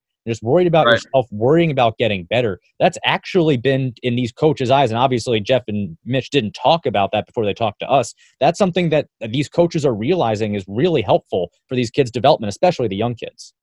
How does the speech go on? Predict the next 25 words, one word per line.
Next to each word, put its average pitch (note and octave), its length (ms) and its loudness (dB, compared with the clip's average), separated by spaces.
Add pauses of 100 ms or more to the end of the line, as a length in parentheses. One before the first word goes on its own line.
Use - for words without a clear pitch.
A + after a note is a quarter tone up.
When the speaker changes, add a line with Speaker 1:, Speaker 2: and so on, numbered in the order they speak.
(160)
Speaker 2:
Well, F3 160 4
yeah, E3+ 320 4
I B2+ 60 -2
mean, B2+ 280 0
and, B2 200 -6 (100)
and D#3 340 -4
there's F3 200 -4
some F3+ 100 -8
hard E3+ 180 4
decisions D#3 480 -8
to G2+ 80 -8
be, G2 160 -10
be A2+ 180 -2
made. G2 280 -4 (120)
I A2 80 -4
mean, A#2 200 -2
in - 60 -16 (360)
terms C#3 220 0
of, C3 120 4 (160)
'cause C#3 160 -6
you G#3 140 2
have F#3 100 2
some C3 140 -8
kids D3+ 220 -4
that C3 160 -2